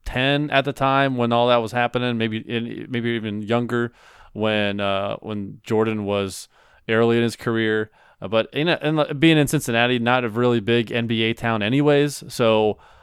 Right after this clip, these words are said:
uh, not a lot of following. Not a, you know, I was following the Bengals, following the Reds kind of thing. Um, so I didn't know much about the backstory of, of Jordan, which is, it's just,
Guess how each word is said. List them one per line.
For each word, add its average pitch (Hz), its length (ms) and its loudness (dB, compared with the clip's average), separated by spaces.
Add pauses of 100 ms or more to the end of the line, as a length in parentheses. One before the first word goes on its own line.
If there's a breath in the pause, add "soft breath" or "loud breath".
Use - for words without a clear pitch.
uh, 107 60 -6
not 113 200 4
a - 20 4
lot 113 180 4
of 110 80 0
following. 113 540 -2
Not 110 280 -4
a, 104 120 -4
you 104 80 -4
know, 98 200 -6
I 104 100 -6
was 107 280 -4 (140)
following 104 280 0
the 107 80 -4 (160)
Bengals, 95 420 -8
following 101 280 -4
the 101 80 -6
Reds 95 280 -8
kind 98 180 -8
of 92 60 -16
thing. 95 260 -12 (400 soft breath)
Um, 95 320 -6
so 104 80 -2
I 104 60 0
didn't 110 180 -6
know 107 200 0
much 101 320 -4
about 101 420 -4 (100)
the 104 100 -6
backstory 98 640 -6
of, 95 240 -6
of 101 120 -12
Jordan, 104 280 -4
which 95 160 -14
is, - 180 -20
it's 110 140 -12
just, - 240 -16